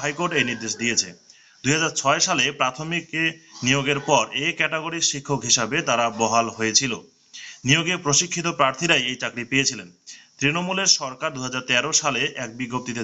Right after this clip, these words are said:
জানায়, দুহাজার পাঁচ সালের আগে যে সমস্ত শিক্ষক নিয়োগ হয়েছে, তাদের বেতন কাঠামোর কোনো পরিবর্তন হবে না। কিন্তু দুহাজার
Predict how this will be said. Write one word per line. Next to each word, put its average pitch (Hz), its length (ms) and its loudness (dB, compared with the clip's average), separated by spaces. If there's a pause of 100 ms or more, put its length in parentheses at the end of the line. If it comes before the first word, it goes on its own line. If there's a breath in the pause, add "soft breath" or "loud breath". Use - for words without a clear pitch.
জানায়, 147 260 2 (360 loud breath)
দুহাজার 131 340 0 (360 loud breath)
পাঁচ 135 240 4
সালের 156 200 -8 (100)
আগে 143 180 -2
যে 117 140 -6
সমস্ত 190 360 -2 (120)
শিক্ষক 165 320 -2 (140)
নিয়োগ 131 260 2
হয়েছে, 135 300 0
তাদের 117 280 -6
বেতন 127 220 -8
কাঠামোর 123 420 -4
কোনো 127 120 -2 (100)
পরিবর্তন 110 480 -2
হবে 107 200 0
না। 90 60 -2 (340 loud breath)
কিন্তু 180 300 2
দুহাজার 131 300 2